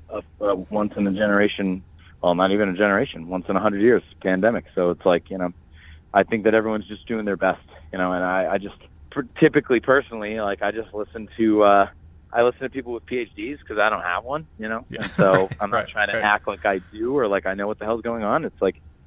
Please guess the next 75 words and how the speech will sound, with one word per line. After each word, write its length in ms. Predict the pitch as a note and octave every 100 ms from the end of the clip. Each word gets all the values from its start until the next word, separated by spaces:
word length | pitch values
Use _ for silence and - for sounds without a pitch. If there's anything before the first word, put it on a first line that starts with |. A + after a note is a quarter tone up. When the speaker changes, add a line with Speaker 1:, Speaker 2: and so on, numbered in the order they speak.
| - - -
Speaker 1:
what 80 | G#2
do 40 |
you 60 | G#2
do? 180 | A#2
Like, 220 | D#2+ E2 D2+
they 100 | F#2
tell 180 | A2+
me 100 | G#2
to 60 | G2+
put 100 | G#2
the 60 | F#2+
mask 300 | G#2 A2 A2+
on, 180 | A2 G#2
I 40 |
put 140 | G#2
the 60 | F#2
mask 300 | F#2+ C3 -
on. 200 | D#3+ F3+
They 100 | G#2
tell 160 | - G2
me 100 | F#2
to 80 |
take 160 | E2+ G#2
it 60 | F#2+
off, 200 | C3 D3
I 60 | G2+
take 160 | C#3
it 40 | D#3
off. 100 | G#2+ -
That's, 120 | - - -
that's 180 | C#3+
pretty 180 | - A#3
much 80 | B2+
Speaker 2:
That's, 140 | B2+ E2+
Speaker 1:
it. 20 |
I 40 |
mean, 120 | F#2
it's 120 | C3+ C3+
Speaker 2:
that, 60 |
Speaker 1:
really 200 | D#3+ A#2
Speaker 2:
that, 80 | G#2+ - - -
you 120 | D#3
know, 120 | E3+
that's, 240 | E3+ E3
that's 300 | D3 D3 C#3
been 240 | - D3+ C3+
my 220 | A#2+ B2
whole, 340 | A#2+ B2 B2 A#2+
uh, 340 | A2 G#2 - - - - - A#2
my 140 | A#2
whole 140 | A#2+
philosophy 460 | A#2 B2+ A#2 - B2
this 200 | A#2 -
entire 340 | A2 A#2 A2+
time 260 | G#2+ A2+ G#2+
too. 260 | - B2 A#2+ - - - -
And, 320 | G#2+ G2+ G2
uh, 60 |
I, 460 | F#2+ A2 A2+ A2+ -
I'm 40 | -
Speaker 1:
Yeah. 60 |
Speaker 2:
not 120 | A#2
gonna, 140 | A2+ A#2+
I'm 120 | C3 B2+
not 100 | C3
gonna 140 | B2
try 180 | - C3
to 100 | A2+
argue 320 | A#2+ B2+ C3+
with 140 | C3+
anybody 380 | C3+ C3 C3 C3
about 260 | B2+ B2+ C3+
it. 140 | - -
Like, 320 | A2 G#2 -
uh, 320 | A2+ G#2 G#2